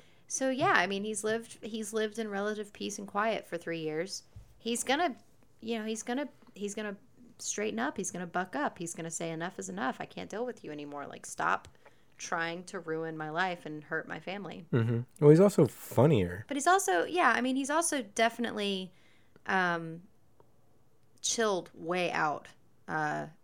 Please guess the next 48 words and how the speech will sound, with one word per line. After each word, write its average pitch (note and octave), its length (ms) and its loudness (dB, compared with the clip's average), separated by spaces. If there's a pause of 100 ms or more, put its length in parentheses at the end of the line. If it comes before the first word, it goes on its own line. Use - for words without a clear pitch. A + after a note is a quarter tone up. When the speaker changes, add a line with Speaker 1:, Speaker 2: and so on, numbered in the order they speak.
Speaker 1:
in E3 120 -6
terms D#3+ 360 -4
of D3+ 220 -6 (1400)
Speaker 2:
He's A2 120 0
definitely B2 280 8
not G#2 180 6
as G2 140 0
neurotic F#2+ 380 2
Speaker 1:
he's B3 120 2
Speaker 2:
at - 60 0
Speaker 1:
not B3 80 8
Speaker 2:
all. B3+ 60 6
Speaker 1:
as B3 120 0
neurotic, G3+ 640 2
and, F3+ 340 -4
and F3+ 400 -4 (460)
Hannibal G#3+ 480 0
kind G3 240 0
of E3 80 -4
inspired E3+ 580 2
that - 180 -4
behavior E3+ 420 -2
in D3+ 120 -6
him, D3 340 -6
and D#3+ 100 -10
I D#3+ 60 -8
feel E3 200 -4
like E3 360 -6
the F3 80 -6
three F#3 220 -4
years E3 220 -2
he's E3 140 -8
been D#3 160 -6
with D3+ 160 -12
Molly, D#3+ 480 -4 (340)
he's A2 160 0
Speaker 2:
Mm-hmm. A#2 80 0
Speaker 1:
really E3+ 180 2
been E3 160 -6
able D#3 220 -6
to D#3+ 100 -8
let D#3 140 -4
his D3+ 140 -8
hair D3 180 -6
down - 260 -8
and D3+ 140 -10
just - 300 -12 (640)
live E3+ 500 0